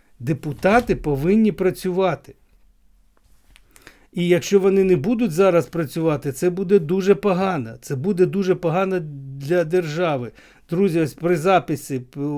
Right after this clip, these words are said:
Антонова Світлана задонатила на Монобанк. Це запис цього випуску. Я вам дякую, Світлана.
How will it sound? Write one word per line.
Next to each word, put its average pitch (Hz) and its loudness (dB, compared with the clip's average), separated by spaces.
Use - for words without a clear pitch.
Антонова 170 2
Світлана 165 -2
задонатила 147 -4
на 143 -6
Монобанк. 143 -4
Це 156 -8
запис 180 -4
цього 147 -4
випуску. 135 -8
Я 151 -4
вам 165 -4
дякую, 131 -4
Світлана. 117 -18